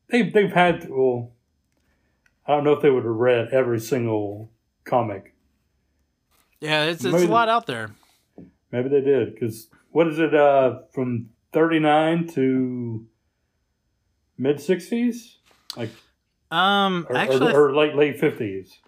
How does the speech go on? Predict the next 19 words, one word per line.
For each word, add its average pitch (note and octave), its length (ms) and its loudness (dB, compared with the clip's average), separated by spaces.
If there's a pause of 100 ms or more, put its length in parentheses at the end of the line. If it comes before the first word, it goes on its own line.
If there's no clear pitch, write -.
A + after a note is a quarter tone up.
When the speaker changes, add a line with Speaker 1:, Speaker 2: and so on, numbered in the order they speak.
(360)
Speaker 2:
I B2+ 80 -12
th-, - 400 -14 (180)
uh, A3 800 -4
I F#3 60 -6
think - 300 -6
Speaker 1:
I - 20 -2
did - 140 2
Speaker 2:
they C#4 60 -2
went A#3+ 280 -2
a G3+ 60 0
little D#3+ 480 -2
longer A2+ 340 -8
than G#2+ 160 -12
that. A2 320 -10 (440)
Speaker 1:
I B2 60 -2
did A#2+ 120 0
write A2 160 2
Speaker 2:
Um, D#3 280 2
Speaker 1:
that. C#3 140 -4